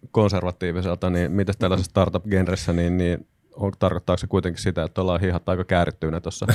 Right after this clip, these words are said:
Speaker 1: tekemisessä?
Speaker 2: kyllä. Joo, tänä aamuna on siis esimerkiksi katsottu meidän, meidän tota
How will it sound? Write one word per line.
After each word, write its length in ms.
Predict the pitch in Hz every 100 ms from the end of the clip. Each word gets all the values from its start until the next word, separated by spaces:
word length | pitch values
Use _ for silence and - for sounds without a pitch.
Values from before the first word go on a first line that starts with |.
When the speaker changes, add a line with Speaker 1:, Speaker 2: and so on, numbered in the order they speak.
| -
Speaker 1:
tekemisessä? 520 | 151 117 92 95 101
Speaker 2:
kyllä. 360 | - - - - - 101
Joo, 260 | 120 147 104
tänä 260 | 110 107
aamuna 300 | 98 95 90
on 80 | 85
siis 280 | 80 82 - -
esimerkiksi 340 | 90 82 -
katsottu 360 | 95 90 - 82
meidän, 380 | 85 82 80 - _ _
meidän 360 | 92 92 85 80
tota 320 | 80 87